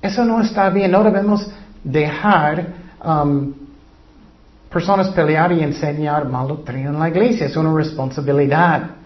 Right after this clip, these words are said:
Y es tan triste, es ¿cómo es posible que, eh, eh, muchas veces el mundo es más responsable? Tú puedes ir a una escuela,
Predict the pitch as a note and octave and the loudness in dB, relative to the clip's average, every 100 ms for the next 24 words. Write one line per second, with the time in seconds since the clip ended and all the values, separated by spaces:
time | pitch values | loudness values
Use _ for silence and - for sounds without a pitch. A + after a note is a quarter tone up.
0 | - - - - - - - - - - | -20 -20 -20 -20 -20 -20 -20 -20 -20 -18
1 | - G#3 - C3+ C3+ - - C#4 C#4+ D4 | -4 -2 -2 -2 -6 -8 -6 -4 -2 -2
2 | C#4 - D3 - C4 D#4+ D#4+ - A3+ - | -2 0 -2 0 -4 -2 -4 -4 -6 -4
3 | B3 G3+ F#3+ - F3 E3 E3+ - - - | 0 0 0 -2 -2 -2 -8 -14 -16 -14
4 | - - - - G#3 A#3 B3+ G#3+ G#3+ G3+ | -12 -10 -10 -4 0 0 2 2 2 2
5 | F#3 B3 A3 D#3 G3+ G#3+ - F#3+ - F#3+ | 4 4 4 4 2 0 0 -6 -4 -4
6 | G#3+ A#3+ A3 - - - - - A3+ B3 | -2 -4 -4 -8 -14 -20 -8 -2 2 4
7 | A3 A3 G3+ G3 F#3 - - G3+ B3 G#3+ | 4 4 4 4 2 0 -4 2 4 4
8 | A2 | 0